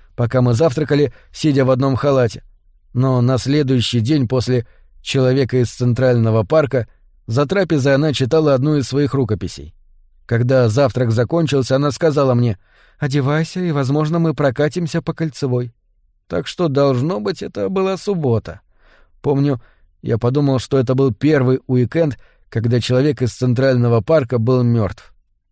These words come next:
Это снова вернуло меня к реальности. Я сделал всё, как она сказала, но сначала зашёл в её спальню. Мама в тот момент была в душе.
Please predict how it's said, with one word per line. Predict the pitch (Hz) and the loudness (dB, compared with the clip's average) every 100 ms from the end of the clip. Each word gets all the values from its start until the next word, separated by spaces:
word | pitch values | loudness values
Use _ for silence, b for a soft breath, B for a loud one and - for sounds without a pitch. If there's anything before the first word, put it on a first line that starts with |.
| - | -12
Это | 160 151 | -8 -6
снова | 131 147 170 147 117 | -6 -4 -2 0 0
вернуло | 110 123 127 143 127 | 2 2 2 2 2
меня | 123 127 123 | 2 2 0
к | 120 | 0
реальности. | 127 123 117 107 - - _ _ _ b b b b - | 2 2 0 -4 -8 -20 _ _ _ b b b b -6
Я | 170 208 | -2 0
сделал | 135 156 202 170 147 | 0 0 2 4 2
всё, | 117 208 | 0 -2
как | 170 160 | -2 0
она | 165 165 | 2 2
сказала, | - 151 127 107 87 _ _ _ _ | 0 -2 0 -2 -4 _ _ _ _
но | 123 107 | -4 -2
сначала | 113 110 180 147 | 0 0 2 2
зашёл | 117 107 165 | 0 0 0
в | 143 | 2
её | 156 156 | 2 0
спальню. | - 113 95 87 _ _ _ _ | 0 -2 -2 -6 _ _ _ _
Мама | - - 196 | -8 -4 -4
в | 123 | -2
тот | 147 131 | -2 0
момент | 139 180 143 | 0 0 0
была | 135 165 | 2 2
в | 151 | 2
душе. | 156 135 104 | 0 -2 -4